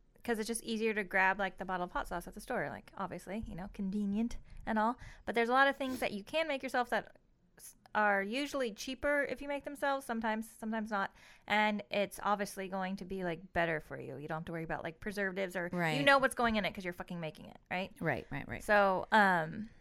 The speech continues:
Speaker 1: anyways, we just wanted to chat about that 'cause I feel like we've done, like, really basic things. Like, we've talked a lot about, like, making bread and, like, all of that. I guess we haven't, like, devoted, have we devoted a whole episode?
Speaker 2: No.
Speaker 1: Whatever.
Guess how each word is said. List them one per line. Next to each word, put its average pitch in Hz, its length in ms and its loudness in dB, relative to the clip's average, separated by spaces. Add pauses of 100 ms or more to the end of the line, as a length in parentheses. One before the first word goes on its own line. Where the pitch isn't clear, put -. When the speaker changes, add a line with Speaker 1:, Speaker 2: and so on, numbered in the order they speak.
(480)
Speaker 1:
anyways, 202 320 4
we 226 80 2
just 247 100 -2
wanted 269 240 0
to 240 40 -12
chat 233 200 4
about 208 220 2
that 202 240 4
'cause 208 120 -6
I 202 100 0
feel 226 180 2
like 208 180 4
we've 202 180 -2
done, 202 220 4
like, 190 180 0
really 190 220 0
basic 180 400 -2
things. 196 420 -2
Like, 185 220 0
we've 180 140 -4
talked 185 220 -2
a 196 40 -2
lot 180 160 2
about, 170 460 0 (180)
like, 180 280 -8
making 190 340 -6
bread 170 420 -2
and, 165 260 -8 (540)
like, - 340 -6 (840)
all 202 200 2
of 180 100 -4
that. 185 300 0 (640)
I - 20 -4
guess 208 160 -4
we 220 60 -4
haven't, 185 160 -6
like, 160 160 -6 (580)
devoted, 180 420 -4 (140)
have - 120 -16
we 233 60 -6
devoted 208 380 -4
a 214 60 -2
whole 208 180 -4
episode? 208 380 -10 (160)
Speaker 2:
No. 175 300 -2 (720)
Speaker 1:
Whatever. 202 540 -4